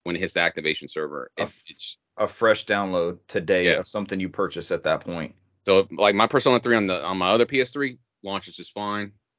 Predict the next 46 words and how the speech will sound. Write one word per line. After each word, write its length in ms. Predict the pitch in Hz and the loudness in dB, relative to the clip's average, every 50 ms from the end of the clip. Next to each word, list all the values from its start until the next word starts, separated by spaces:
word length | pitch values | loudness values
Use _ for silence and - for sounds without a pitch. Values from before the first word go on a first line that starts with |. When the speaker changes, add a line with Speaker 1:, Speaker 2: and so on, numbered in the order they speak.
| _ _ _ _ - | _ _ _ _ -10
Speaker 1:
It, 140 | 87 92 - | -10 -10 -10
when 160 | - 98 95 87 | -10 -8 -6 -6
it 60 | 87 | -4
goes 180 | 85 98 92 | -2 -2 -2
on 60 | 95 90 | -2 -2
the 80 | 90 | 0
internet, 260 | 95 98 98 98 95 | 0 0 0 0 0
it 80 | 82 85 | 0 0
doesn't 520 | - 87 85 87 85 80 69 69 69 69 _ _ _ _ _ _ _ _ - | 0 -2 -4 -4 -10 -10 -12 -16 -20 -20 _ _ _ _ _ _ _ _ -8
generate 300 | - 101 95 90 90 85 | -6 -4 -2 -2 -4 -4
the 100 | - - | -4 -2
error. 200 | 92 87 85 82 | -2 0 0 -2
It's 80 | 82 - | -4 -6
only 280 | 87 101 101 98 98 92 | -6 -4 -2 0 0 0
on, 640 | 87 90 90 90 87 87 87 87 85 85 85 82 - - - - | 2 2 0 2 2 0 -2 -4 -6 -10 -10 -12 -14 -14 -12 -10
it's 120 | - 110 | -8 -2
something 240 | - 135 123 123 107 | -2 0 0 0 0
with 100 | 101 - | 0 0
their 120 | - 85 | -2 -4
server. 420 | - - - 80 80 71 67 64 _ _ - | -6 -4 -4 -4 -4 -4 -8 -16 _ _ -8
It's 160 | 78 87 - | -8 -6 0
something, 320 | - 110 104 - 107 101 | 0 0 0 2 0 0
there's 280 | 95 95 95 95 90 82 | 2 4 2 2 0 0
a 60 | 90 87 | -4 -4
bug 320 | 78 - 98 104 104 98 | 2 4 6 6 6 4
in 60 | 98 95 | 2 -2
their 80 | 90 | -2
server 460 | - - 98 92 92 87 90 87 85 _ _ _ _ _ _ _ _ - | -2 2 2 2 2 2 0 -2 -2 _ _ _ _ _ _ _ _ -8
when 120 | 90 87 | -4 -2
it 60 | 90 | 0
goes 180 | 82 95 95 82 | 4 4 2 4
to 60 | 90 | 4
activate 400 | 87 92 90 - 95 87 90 - | 0 0 0 0 0 -2 -2 -2
the 60 | 82 | -2
license, 540 | 82 82 90 95 92 - 101 92 - - - _ _ _ _ _ _ _ _ _ _ _ | -2 0 0 0 0 -2 -8 -10 -10 -14 -20 _ _ _ _ _ _ _ _ _ _ _
because 400 | - - - 113 104 98 85 85 76 76 _ _ - | -8 -2 2 2 2 2 2 -4 -16 -20 _ _ 0
that's 200 | - 120 127 - | 2 2 2 2
the 80 | - 117 | 0 -2
whole 160 | 113 113 101 | 0 0 -2
C-bomb 540 | - - - 110 110 101 101 104 110 113 110 | -2 -4 -6 -6 -4 -2 -2 -2 -2 -2 -4
thing 200 | 110 - 117 113 | -4 -4 -4 -4
that 100 | 110 98 | -4 -6
we're 80 | 95 95 | -8 -6
talking 260 | - 104 104 104 107 | -4 -4 -4 -4 -4
about 240 | 104 104 - - _ _ | -6 -6 -6 -8 _ _
forever. 460 | - 95 92 95 107 104 117 117 113 | -6 -4 -2 -2 -2 -2 -2 -6 -8